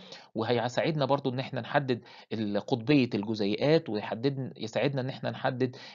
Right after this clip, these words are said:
الشكل الهندسي للجزيئات المختلفة. نبدأ بأول جزيء وهو جزيء الميثان. مبدئيا كده الميثان سي، الميثان سي اتش فور.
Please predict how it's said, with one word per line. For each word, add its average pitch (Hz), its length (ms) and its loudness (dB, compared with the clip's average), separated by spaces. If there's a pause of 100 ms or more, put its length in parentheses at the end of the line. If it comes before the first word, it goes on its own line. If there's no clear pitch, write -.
الشكل 110 460 0
الهندسي 110 580 -4
للجزيئات 117 840 0
المختلفة. - 580 -10 (2000)
نبدأ 180 260 4
بأول 160 360 2
جزيء 123 460 -2
وهو 127 300 -2
جزيء 120 340 -2
الميثان. 104 520 -10
مبدئيا 147 440 0
كده 117 280 -2
الميثان 127 360 0
سي، 160 460 -2
الميثان 123 440 0
سي 160 260 -4
اتش - 180 -8
فور. 110 340 -6